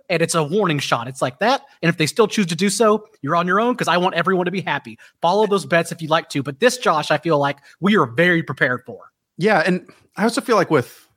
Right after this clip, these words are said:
Speaker 2: mock drafting, you know, we've heard things for the last two weeks. Some of that is gonna be fact. Then it's
Speaker 1: Mm-hmm.
Speaker 2: on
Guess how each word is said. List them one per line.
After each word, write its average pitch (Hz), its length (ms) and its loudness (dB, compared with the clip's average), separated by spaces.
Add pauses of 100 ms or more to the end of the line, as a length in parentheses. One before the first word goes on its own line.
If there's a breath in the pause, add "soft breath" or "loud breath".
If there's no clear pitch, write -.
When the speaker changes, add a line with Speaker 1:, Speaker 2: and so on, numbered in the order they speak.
(360)
Speaker 2:
mock 160 320 -2
drafting, 127 720 -4
you 127 140 -4
know, 110 160 -2
we've 131 260 -6
heard 185 320 -2
things 147 240 -2
for - 60 -10
the 113 80 -6
last 123 320 0
two 123 140 -4
weeks. 117 520 -6 (300)
Some 226 240 -2
of 277 80 0
that 180 160 2
is 117 80 -8
gonna 120 180 -2
be 98 80 -8
fact. - 520 -6 (580)
Then 156 100 2
it's 185 80 0
Speaker 1:
Mm-hmm. 247 80 -4
Speaker 2:
on 180 200 2